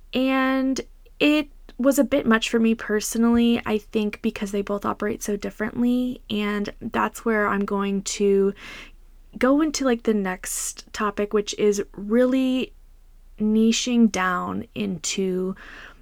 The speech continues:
your area of expertise. So I know that's, like, hard to determine, especially if you don't have experience or haven't worked for yourself, or maybe you've only ever done one type of design and you wanna explore different things. Like, I get it. There's nothing wrong with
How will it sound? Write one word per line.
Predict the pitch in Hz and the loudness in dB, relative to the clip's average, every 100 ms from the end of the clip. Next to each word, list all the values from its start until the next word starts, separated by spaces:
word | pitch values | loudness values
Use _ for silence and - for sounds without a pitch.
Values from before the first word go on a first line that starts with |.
| - - - | -20 -20 -6
your | 196 196 196 | 0 2 2
area | 190 185 190 | -2 -2 -4
of | 190 | -4
expertise. | - - - - 64 - | -8 -10 -10 -10 -10 -8
So | - - - 233 214 214 214 | -6 -4 2 4 6 4 0
I | 233 226 | 4 6
know | 233 233 | 6 6
that's, | 220 - | 2 0
like, | 220 214 - | -2 -2 -4
hard | - 233 214 | -2 -2 0
to | |
determine, | 214 208 214 214 208 | 0 -2 0 0 2
especially | 202 - 202 196 220 220 | 0 -4 -6 -4 -2 -2
if | 196 - | -2 -4
you | 202 | -6
don't | 196 | -4
have | 196 208 | -4 -6
experience | 208 - - 202 208 208 | -6 -8 -6 -4 -4 -4
or | |
haven't | 180 196 214 | -6 -6 -6
worked | 214 - | -6 -6
for | 208 | -4
yourself, | 202 - 202 208 | -4 -4 -4 -2
or | 226 | -2
maybe | 202 208 220 214 214 - - - - | 0 2 2 2 0 -4 -18 -20 -6
you've | 226 214 | -2 0
only | 214 220 | 2 2
ever | 208 | 2
done | 208 196 196 175 | 0 0 -2 -2
one | 185 196 | -4 -4
type | - 196 | -4 -4
of | 196 - | -6 -8
design | - 185 202 190 | -6 -2 -2 -2
and | 185 | -4
you | |
wanna | 180 185 196 | -4 -4 -6
explore | - 196 | -6 -6
different | 185 190 185 180 | -6 -6 -10 -8
things. | 208 202 202 | -10 -10 -10
Like, | 196 196 | -6 -4
I | |
get | 190 - - | -4 -6 -10
it. | - - | -10 -4
There's | 202 | -2
nothing | 208 220 202 | -2 0 -2
wrong | 196 196 190 | 0 0 0
with | 196 | -4